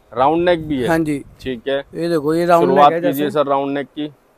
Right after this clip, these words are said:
Speaker 2: जैसे round
Speaker 1: राउंड
Speaker 2: नेक
Speaker 1: नेक
Speaker 2: है।
Speaker 1: भी देखो आपको भाई, branded मिलेगा और सब कुछ मिलेगा, एमआरपी टैग वगैरह सब
Speaker 2: सब कुछ
Speaker 1: mention
Speaker 2: मिलेगा
Speaker 1: होगा।
Speaker 2: इसमें, है ना?
Speaker 1: जी।
Speaker 2: इसमें भी article होंगे, अलग अलग brand होंगे।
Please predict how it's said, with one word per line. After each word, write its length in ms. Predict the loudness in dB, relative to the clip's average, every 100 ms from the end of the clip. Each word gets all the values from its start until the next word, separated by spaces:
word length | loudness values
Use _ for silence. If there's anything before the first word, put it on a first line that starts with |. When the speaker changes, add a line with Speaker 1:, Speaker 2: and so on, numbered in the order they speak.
| _
Speaker 2:
जैसे 300 | -14 -8 -6
round 160 | -4 -2
Speaker 1:
राउंड 140 | -2
Speaker 2:
नेक 100 | -2
Speaker 1:
नेक 100 | -4
Speaker 2:
है। 80 | -4
Speaker 1:
भी 60 | -4
देखो 240 | -4 0
आपको 260 | -2 0 -2
भाई, 140 | -2
branded 460 | -2 -6 -4 -4 -6
मिलेगा 520 | -6 -6 -4 -4 -6 _ _
और 120 | -8 -6
सब 220 | -6 -8
कुछ 160 | -10
मिलेगा, 380 | -8 -6 -2 -2
एमआरपी 340 | -2 -4 -6 -4
टैग 240 | -2 -2
वगैरह 340 | -2 -2 -2
सब 120 | -2 -2
Speaker 2:
सब 80 |
कुछ 120 | -2 0
Speaker 1:
mention 140 | 0
Speaker 2:
मिलेगा 180 | 0 0
Speaker 1:
होगा। 120 | -2
Speaker 2:
इसमें, 240 | -4 -8 -18 _ _ _ -8
है 80 |
ना? 180 | -4 -4 -4 _ _ -12
Speaker 1:
जी। 240 | -10 -10 -14 _ _ -6
Speaker 2:
इसमें 260 | 0 2
भी 80 | 8
article 520 | 8 8 8 8 8
होंगे, 200 | 6 4
अलग 220 | 4 6 4
अलग 140 | -2
brand 380 | -2 -4 -4 -6
होंगे। 360 | -6 -4 -4